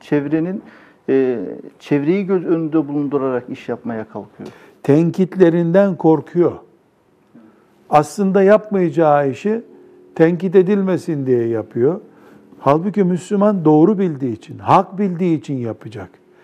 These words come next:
Speaker 2: Tenkit onu etkiliyor. Hayır, doğru tenkit ediyorlarsa teşekkür edersin.
Speaker 1: Mesela bir düğün salonuna gitmemesi gerektiğini biliyor ama, e, çevresinden çekindiği için gidiyorsa aynı şekilde ahlak
Speaker 2: Ya en
Speaker 1: zafiyeti.
Speaker 2: basit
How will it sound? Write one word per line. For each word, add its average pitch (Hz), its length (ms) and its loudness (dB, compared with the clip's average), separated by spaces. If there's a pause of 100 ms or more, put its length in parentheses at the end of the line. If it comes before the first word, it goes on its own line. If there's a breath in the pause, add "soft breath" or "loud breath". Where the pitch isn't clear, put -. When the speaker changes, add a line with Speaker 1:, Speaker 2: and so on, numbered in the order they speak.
(420 soft breath)
Speaker 2:
Tenkit 190 640 2
onu 196 220 0
etkiliyor. 170 680 2 (540 soft breath)
Hayır, 170 320 2 (100)
doğru 156 280 4
tenkit 208 380 -2
ediyorlarsa 175 560 0
teşekkür 220 480 -2
edersin. 127 460 -2 (1080)
Speaker 1:
Mesela 123 380 -8
bir 139 180 -4 (280)
düğün 151 280 -2
salonuna 147 640 -2 (300)
gitmemesi 151 580 -2
gerektiğini 151 600 -2
biliyor 170 300 -2
ama, 185 280 -4 (380 loud breath)
e, 123 180 -2
çevresinden 151 680 -2
çekindiği 165 580 -4
için 220 340 -8 (300)
gidiyorsa 185 680 -4 (280)
aynı 160 240 -2
şekilde 151 400 -4
ahlak 160 140 0
Speaker 2:
Ya 247 240 4
en 226 100 2
Speaker 1:
zafiyeti. 202 300 -4
Speaker 2:
basit 180 400 2